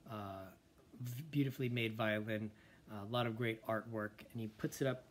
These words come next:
to his chin, starts to play it, and within thirty seconds, you could tell by his face and his body language that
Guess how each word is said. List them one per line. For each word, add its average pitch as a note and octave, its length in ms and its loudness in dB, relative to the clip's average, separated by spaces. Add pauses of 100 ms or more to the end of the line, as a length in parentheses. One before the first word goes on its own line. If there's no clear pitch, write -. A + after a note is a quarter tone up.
to A2+ 360 -2 (420)
his - 180 -10
chin, D#3+ 440 2 (540)
starts D3 360 4
to - 80 -8
play A#2+ 320 0
it, A2 160 -4 (1700)
and B2+ 160 0
within A2 440 0 (800)
thirty B2+ 260 6
seconds, - 600 -4 (1200)
you A#2+ 80 -4
could A2 160 -2
tell A#2 200 6
by G#2+ 240 4
his G2 200 -4
face A#2 380 2
and G#2 100 -2
his F2+ 80 -6
body G#2 320 -2
language G2 420 -6
that F#2 200 0